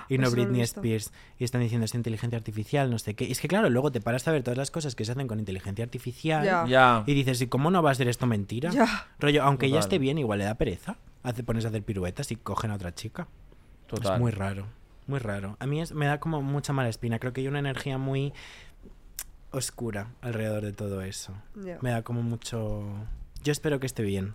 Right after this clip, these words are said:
Speaker 1: porque, mm, creo que es una chica a la que le han salido muchas cosas mal y es, es, la han puesto en muchas situaciones de verla como un robot y ver una, un cajero automático del Sabadell, en plan, así la veían todos y, y
Speaker 3: <laughs>
Speaker 1: como que ni sus propios novios se han preocupado.
Speaker 3: Ya.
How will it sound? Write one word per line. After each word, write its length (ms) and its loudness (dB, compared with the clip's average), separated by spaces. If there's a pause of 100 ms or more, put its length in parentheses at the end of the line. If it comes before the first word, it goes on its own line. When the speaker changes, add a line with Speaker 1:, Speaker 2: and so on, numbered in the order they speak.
Speaker 1:
porque, 380 0
mm, 260 -10 (420)
creo 160 2
que 60 0
es 100 -4
una 160 0
chica 180 -2
a 20 2
la 120 2
que 60 0
le 40 2
han 80 0
salido 180 -2
muchas 260 -2
cosas 260 -2
mal 200 0
y 40 0
es, 260 -2
es, 300 -4
la 140 2
han 100 0
puesto 320 -2
en 40 0
muchas 300 -2
situaciones 540 -2
de 80 0
verla 260 0
como 180 0
un 120 0
robot 500 -4 (460)
y 80 -2
ver 160 2
una, 280 0
un 200 -4
cajero 400 -2
automático 480 0
del 100 -2
Sabadell, 460 -2
en 80 -2
plan, 160 -2
así 200 -2
la 120 -2
veían 360 -2
todos 400 0
y, 100 2
y 20 0
Speaker 3:
<laughs> 320 2
Speaker 1:
como 240 2
que 180 2 (320)
ni 80 0
sus 160 2
propios 380 4
novios 340 2
se 80 -4
han 120 -2
preocupado. 600 -6 (100)
Speaker 3:
Ya. 260 -4